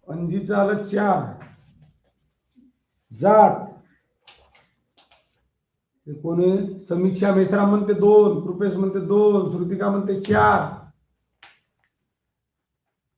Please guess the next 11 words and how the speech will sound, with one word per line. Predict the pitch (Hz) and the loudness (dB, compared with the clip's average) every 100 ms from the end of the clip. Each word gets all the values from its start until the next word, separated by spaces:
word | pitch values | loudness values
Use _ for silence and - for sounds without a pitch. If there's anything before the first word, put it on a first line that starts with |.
| _ _ _ _ _ _ _ - | _ _ _ _ _ _ _ -4
चला, | 233 247 | 2 2
मी | 247 | 2
बी | 269 | -2
म्हणतो | 254 254 262 262 | -2 -2 -4 -4
तुम्हाला | 254 247 240 240 233 | -2 0 -2 -6 -4
पर्याय | 226 220 | -2 -2
क्रमांक | 220 220 220 196 | -4 -4 -2 4
दोन | 208 196 | 4 4
जल. | 180 196 190 185 - - | 0 0 0 -4 -8 -8
पाठांतर | 190 214 233 247 | -6 -4 -4 -2
करायला | 277 285 | 0 4